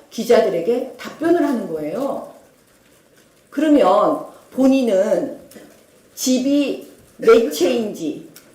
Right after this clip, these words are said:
세 채인지 이거 가지고 허위 사실이라고 하면서 사과하지 않으면 고발하겠다고 난리치는 사람입니다.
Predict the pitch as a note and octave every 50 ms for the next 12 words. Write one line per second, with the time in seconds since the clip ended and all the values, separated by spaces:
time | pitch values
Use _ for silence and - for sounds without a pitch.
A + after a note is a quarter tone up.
0 | _ - - E4 G#4+ - - - - - D4+ C4+ C4 B3 A#3+ - - - - -
1 | - - - A#3 B3 B3 C#4 C4+ - - - F3+ F3 A3 G3 - F3+ E3+ F3 F#3
2 | F#3+ F3 D3 - - - - - - _ - - - A4 G4 F4+ F4+ - - F#4
3 | E4+ E4+ - B3 A3 A#3+ A#3 D4+ C#4 - A#3 A#3+ - C#4 C4+ A#3 G#3+ - - A#3
4 | D3+ D3+ D#3 D#3+ D3+ - - - - - - - - - - - A#4 - - G#4+
5 | F4 E4 E4 D#4+ - B3+ F3 E3+ E3 E3+ E3 D#3+ D#3 D3+ D#3 D#3+ D#3+ D3 - -
6 | - - - - - B3 C4+ C4+ D4+ E4+ E4+ E4 E4 D4 - - - - A3+ A3
7 | G#3+ - - - - F#3 A3 B3+ B3+ A#3 - - C4 G3+ G3 - - A3 B3+ C#4
8 | C4+ B3+ G#3+ E3 - - - -